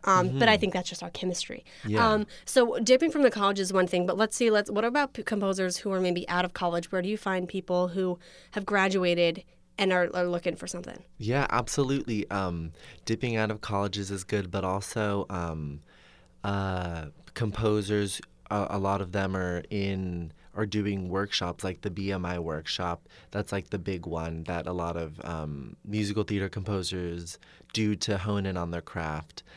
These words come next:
Speaker 2: And, um, a lot of the times they will put on, like, short cabarets and musicals at places like fifty-four and Below.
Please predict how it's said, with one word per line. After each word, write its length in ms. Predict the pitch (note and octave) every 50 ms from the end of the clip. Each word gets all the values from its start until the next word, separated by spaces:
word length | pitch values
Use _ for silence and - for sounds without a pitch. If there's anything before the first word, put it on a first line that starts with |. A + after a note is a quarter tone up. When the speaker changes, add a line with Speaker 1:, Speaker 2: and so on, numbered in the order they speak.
| - - - - _ -
Speaker 2:
And, 440 | G#2+ G#2 G2+ G2+ G2 G2 G2 F#2 - - G2+
um, 600 | G2 F#2 F2+ F2+ F2 E2 D#2+ D2+ D2 D2 D2 D#2 - _ _ _ _ _ _ _ _ _ _ _ - -
a 60 | A2+
lot 280 | G#2 G#2 G#2 G#2 G2+
of 80 | G2+ G2
the 100 | G#2+ G2+
times 500 | - - G2 F2+ F#2 F#2 F#2+ F#2 F2+ F2+
they 600 | F2+ G2 F#2+ F#2+ F#2+ F#2 F#2 F2+ F2 F2 - - - _ _ _ _ -
will 200 | G2 G2+ G2 D#2+
put 340 | - - - A2+ G#2+ - -
on, 560 | G2+ F#2+ F2+ F2+ F2+ F2+ F2+ F2 F2 F2 F2 - - - - - - - - _ _ _
like, 300 | - A2+ G#2+ G#2 - - _ _ -
short 600 | - - - A#2+ A2 G#2+ G#2+ G#2+ G#2 - - -
cabarets 680 | - A2+ A2 G2+ G2 G#2 G2 G2 G2+ G2+ G2+ G2+ F#2 G2+
and 120 | G2 F#2+
musicals 680 | F#2+ F#2+ G2+ F#2 F#2+ G2 - G2+ G2 G2 F#2+ F#2+ F2+ F#2
at 160 | F#2 F2+ -
places 500 | - - G#2 F#2+ F#2 - - G2 F2 F2+
like 220 | F#2 E2+ E2+ D2+ -
fifty-four 540 | - G#2+ - - G#2 - - G2+ G2+ G2
and 120 | F#2+ F#2+ E2+
Below. 640 | F#2+ F2+ F2+ F2+ F2 F2 F2 F2 F2+ G2 G#2+ A#2+